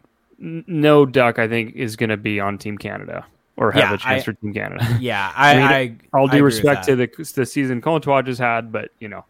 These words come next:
Speaker 1: it's Canada.
Speaker 2: Yeah. So I, I think that
Speaker 1: Do, is
Speaker 2: I, do you
Speaker 1: Volkov, is Volkov a outside looking in for Russia? I mean,
Speaker 2: I
Speaker 1: I would
Speaker 2: would,
Speaker 1: imagine.
Speaker 2: I would imagine
Speaker 1: 'Cause I
Speaker 2: so.
Speaker 1: feel like
Speaker 2: Is, is
Speaker 1: those,
Speaker 2: Sil-, is
Speaker 1: those
Speaker 2: Silverberg on the,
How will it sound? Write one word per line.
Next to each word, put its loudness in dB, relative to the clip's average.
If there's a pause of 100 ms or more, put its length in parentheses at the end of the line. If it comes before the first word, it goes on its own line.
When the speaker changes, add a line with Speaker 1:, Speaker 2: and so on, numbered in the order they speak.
(180)
Speaker 1:
it's -12
Canada. -4 (460)
Speaker 2:
Yeah. -6 (380)
So 6
I, 4
I 4
think -4
that 0
Speaker 1:
Do, -20 (140)
is 4
Speaker 2:
I, -4
do 0 (160)
you 2
Speaker 1:
Volkov, 4 (220)
is -4
Volkov 2 (440)
a -14
outside 0
looking -2
in -2
for -2
Russia? -2
I -4
mean, 2
Speaker 2:
I 4
Speaker 1:
I 6
would 4
Speaker 2:
would, 2
Speaker 1:
imagine. -6
Speaker 2:
I -2
would -4
imagine -6
Speaker 1:
'Cause 4
I 4
Speaker 2:
so. 0
Speaker 1:
feel 4
like 2
Speaker 2:
Is, -10
is 6
Speaker 1:
those, 0
Speaker 2:
Sil-, 0 (100)
is -4
Speaker 1:
those 6
Speaker 2:
Silverberg 4
on 2
the, 0